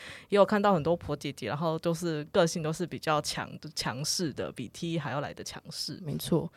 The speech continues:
Speaker 1: 对。
Speaker 2: 所以其实我觉得不一样，像台湾的女同志族群或女同志的这个历史世代转变回来，那我们大家是不是可以讨论一下，就是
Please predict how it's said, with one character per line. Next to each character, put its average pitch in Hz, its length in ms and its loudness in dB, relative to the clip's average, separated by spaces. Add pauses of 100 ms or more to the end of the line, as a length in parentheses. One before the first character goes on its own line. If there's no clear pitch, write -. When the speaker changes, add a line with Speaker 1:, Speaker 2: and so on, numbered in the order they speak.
Speaker 1:
对。 - 100 -2
Speaker 2:
所 294 100 6
以 285 60 8
其 214 140 6
实 233 80 6
我 185 100 10
觉 165 100 4
得 170 80 6
不 202 160 2
一 190 60 4
样， 202 100 8
像 226 140 8
台 170 240 6
湾 175 260 10
的 160 200 6
女 143 100 2
同 156 220 2
志 180 160 0
族 151 120 2
群 151 160 0
或 175 160 4
女 156 120 0
同 147 180 0
志 175 160 0
的 147 180 4 (160)
这 - 120 -6
个 220 100 4
历 208 180 4
史 - 220 0
世 - 240 0
代 165 280 6
转 - 220 -6
变 175 200 4
回 147 160 -2
来， - 200 -4 (280)
那 233 80 4
我 214 60 10
们 156 140 4
大 185 140 8
家 185 120 8
是 180 100 -2
不 160 60 -2
是 - 20 -2
可 160 100 8
以 143 80 6
讨 131 140 2
论 151 160 6
一 - 20 4
下， 165 160 4
就 160 100 2
是 160 240 2